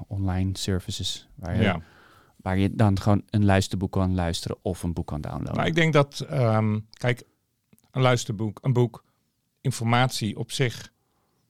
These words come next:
Speaker 2: dat is heel prettig om erbij te hebben. Op het moment dat je je daarin gaat verdiepen, begrijp je wat je gaat doen. Dus voor mij is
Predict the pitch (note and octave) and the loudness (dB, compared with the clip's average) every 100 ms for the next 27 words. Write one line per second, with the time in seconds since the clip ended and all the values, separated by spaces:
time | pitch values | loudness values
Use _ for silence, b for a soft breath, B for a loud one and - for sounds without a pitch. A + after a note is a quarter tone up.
0 | _ _ _ _ _ _ _ _ _ _ | _ _ _ _ _ _ _ _ _ _
1 | _ _ _ - B2 C#3 A#2 - - _ | _ _ _ 2 2 4 0 -4 -12 _
2 | - A2+ B2 C3+ C3+ C3 C3 A2+ G2+ A2+ | -8 2 2 4 2 2 0 0 2 2
3 | B2 - G2 G2 G2+ A#2+ B2 _ _ _ | 2 0 -2 -2 -2 -4 -6 _ _ _
4 | _ _ _ _ A#2 A2+ A#2 D3+ B2+ - | _ _ _ _ 0 4 4 4 0 -4
5 | A2 G#2 A2 A2+ G#2 A2 - G#2 A#2 - | -2 2 4 4 2 -2 -6 -6 -6 -4
6 | F2+ A2+ b b b b b b _ _ | -4 -4 b b b b b b _ _
7 | _ _ _ - G2+ G2 - C3 D3+ D3 | _ _ _ -12 -2 0 2 2 2 0
8 | - G2 C#3 - _ _ _ _ _ - | -4 -4 -4 -8 _ _ _ _ _ -10
9 | F#2 F#2+ F#2 F2+ B2+ D2+ D#2+ _ _ b | -8 -6 -4 -2 -2 -2 -8 _ _ b
10 | b b b b b b G#2+ G2 - _ | b b b b b b -4 -4 -4 _
11 | _ _ - - A#2 B2 C3+ A#2 A2 | _ _ -6 0 2 4 4 2 0